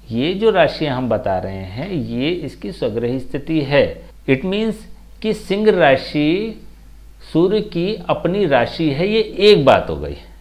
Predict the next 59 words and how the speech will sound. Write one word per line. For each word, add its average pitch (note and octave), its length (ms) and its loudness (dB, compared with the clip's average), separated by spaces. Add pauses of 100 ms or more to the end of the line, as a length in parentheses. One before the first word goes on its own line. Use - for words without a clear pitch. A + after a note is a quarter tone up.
(220)
सिंह F3+ 260 -2
राशि C#3 520 -2
सूर्य D#3+ 460 0
की F3 400 -8
अपनी G3+ 300 -4
राशि D3+ 340 0
है, E3+ 80 -4
ये F3 140 0
तो F3 120 -4
एक F#3 360 2
बात C#3+ 220 4
हो A2 80 2
गई। F#2 200 -2 (360)
कर्क - 280 2
राशि D#3 480 0
चंद्रमा C3+ 580 -4
की G3+ 600 -8 (640)
अपनी F#3+ 300 -6
राशि D#3+ 320 0
है, F#3 60 -4
ये G3 160 0 (100)
एक F3+ 240 4
बात C3 220 4
हो G#2 80 0
गई। G#2+ 160 0
लेकिन A2 600 0 (920)
स्वग्रही G3 460 4
स्थिति F3 380 -4
में F3 220 -6
क्या F3 120 0
होता D3+ 260 0
है F3+ 200 -2
कि G#3+ 160 -2
अगर F#3+ 460 0
सूर्य G3+ 500 -2
सिंह G#3 360 2
राशि G3+ 340 4
पर D#3 180 2
ही A#2 160 0
बैठ F#2 240 0
जाए, G2 200 -2
चंद्रमा D#3+ 540 -4
कर्क F#3 320 -2
राशि D#3 320 0
पर A2+ 220 -2
ही G#2+ 100 -4
बैठ G#2 260 0
जाए, A#2+ 180 0
मंगल C#3 380 -4
मेष F3 440 -2
या G3 100 -2
वृश्चिक F#3+ 480 -4
में E3+ 80 -2
से D#3 140 -6
किसी A#2+ 260 -6
राशि G2 320 -4
पर F2 60 -6
बैठ E2 280 -6
जाए, D2+ 180 -6